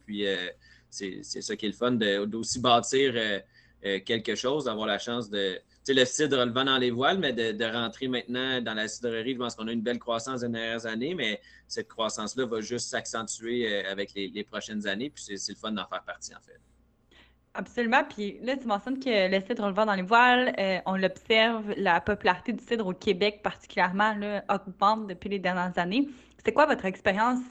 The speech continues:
Speaker 2: euh, avec la cidrerie Milton de vivre, en fait, cette, euh, croissance-là qui est très rapide ?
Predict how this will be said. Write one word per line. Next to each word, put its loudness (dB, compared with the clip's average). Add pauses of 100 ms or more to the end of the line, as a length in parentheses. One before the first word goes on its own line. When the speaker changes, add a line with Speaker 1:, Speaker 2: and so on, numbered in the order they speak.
(140)
Speaker 2:
euh, 2
avec 2
la 0
cidrerie -4
Milton 0 (340)
de 0
vivre, 2
en 0
fait, 0
cette, -2
euh, 0
croissance-là 6
qui -6
est -12
très -4
rapide ? -2